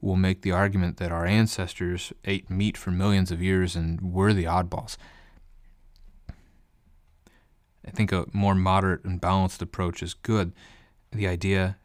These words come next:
that God has given us plants to eat, yes, but they're broken. He's also given us meat to eat, but meat's broken.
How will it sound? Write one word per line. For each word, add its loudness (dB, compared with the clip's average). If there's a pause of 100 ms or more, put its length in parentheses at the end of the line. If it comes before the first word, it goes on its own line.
(540)
that -6
God -2
has -6
given -2
us -8
plants -4
to -6
eat, -4
yes, -6
but -8
they're 0
broken. -6 (560)
He's -4
also -2
given 0
us -2
meat 0
to -6
eat, -6
but -10
meat's -2
broken. -10